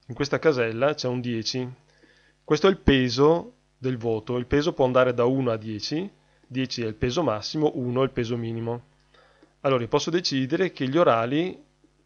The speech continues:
possono avere un'importanza minore rispetto al compito, se voglio,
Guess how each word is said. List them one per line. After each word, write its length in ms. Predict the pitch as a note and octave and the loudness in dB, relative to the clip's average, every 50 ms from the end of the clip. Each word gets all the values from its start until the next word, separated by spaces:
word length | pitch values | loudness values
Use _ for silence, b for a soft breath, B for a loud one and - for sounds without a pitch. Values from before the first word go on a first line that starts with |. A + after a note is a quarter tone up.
| _ | _
possono 320 | _ - C3+ B2 - D#3 D3 | _ 2 2 2 2 2 2
avere 400 | C3+ C3 C3 C3 C#3+ C#3+ C#3+ - - | 4 4 4 4 4 4 4 2 -2
un'importanza 680 | C#3+ C#3 C3+ C3+ C3+ C3+ C#3+ B2+ - C#3+ C3+ C3+ - B2+ | -6 -2 -2 -2 2 2 2 4 4 2 2 4 2 2
minore 520 | B2+ C#3+ C#3+ C3 B2 A#2 A2+ A#2 B2 D3 | 4 4 4 6 4 4 4 4 4 4
rispetto 400 | C#3+ C3+ - - B2 A#2 - B2+ | 2 2 -2 -2 -4 -4 -2 -6
al 100 | A#2 G#2 | -6 -4
compito, 640 | - A#2 G#2+ G#2 G2+ - A#2+ A2+ D#3+ F3 G#3 A3 - | -4 -4 -4 -4 -8 -10 -4 0 0 0 0 -2 -8
se 160 | - - - | -10 -8 -8
voglio, 520 | A2 G2 G2+ G2 G2+ G2+ A2+ C#3 F3+ G#3+ | -6 -6 -6 -8 -6 -4 -4 -4 -4 -4